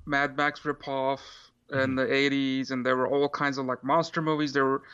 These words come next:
Speaker 1: all kinds of sword and sandals, like,
Speaker 2: Yes.
Speaker 1: sorcery, like, fantasy, Dungeons and Dragons type stuff, especially in the eighties. There were tons of those. So maybe people on top of,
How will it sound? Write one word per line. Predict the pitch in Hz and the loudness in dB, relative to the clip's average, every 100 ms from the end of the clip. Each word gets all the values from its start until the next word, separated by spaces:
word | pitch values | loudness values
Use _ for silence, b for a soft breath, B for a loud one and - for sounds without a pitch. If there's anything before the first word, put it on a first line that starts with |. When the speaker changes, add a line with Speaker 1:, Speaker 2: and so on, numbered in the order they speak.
| B B B | B B B
Speaker 1:
all | 143 | 2
kinds | 143 147 139 | 2 0 0
of | |
sword | 135 - 151 143 | -2 2 4 4
and | 139 135 | 2 -2
sandals, | 127 147 151 151 151 147 131 | -2 0 2 2 0 0 -2
like, | 127 | -2
Speaker 2:
Yes. | 101 | 0
Speaker 1:
sorcery, | 147 143 147 147 143 135 | 2 2 0 -2 0 0
like, | 127 | -2
fantasy, | - 139 139 143 - 143 135 | -2 0 0 0 -4 -6 -6
Dungeons | 131 143 139 135 | -2 0 0 -2
and | 143 | -4
Dragons | 127 135 131 143 135 | 0 0 0 -4 -8
type | 139 135 - B B B B B | -6 -6 -8 B B B B B
stuff, | - - 151 147 - | -6 0 2 2 -2
especially | 151 - 165 156 165 | -6 -2 0 0 -2
in | 143 | -2
the | 139 | -2
eighties. | 156 156 127 | -2 -2 -4
There | 135 | -4
were | 131 | -4
tons | - 202 175 | -2 -4 -4
of | 127 | -4
those. | 123 120 | -4 -4
So | 156 | 0
maybe | 202 240 | 0 2
people | 233 - 233 214 | 0 -2 2 2
on | 160 156 139 | 4 2 2
top | - 175 | 0 0
of, | 165 143 131 | 2 -2 -4